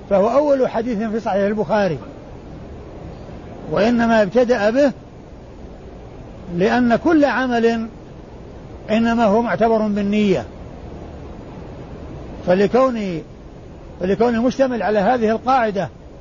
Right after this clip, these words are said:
وعلى هذا الأساس افتتح به الإمام البخاري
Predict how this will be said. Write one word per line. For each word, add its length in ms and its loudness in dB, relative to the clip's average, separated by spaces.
وعلى 260 2
هذا 260 4
الأساس 520 2
افتتح 480 2
به 200 2
الإمام 340 -2
البخاري 640 2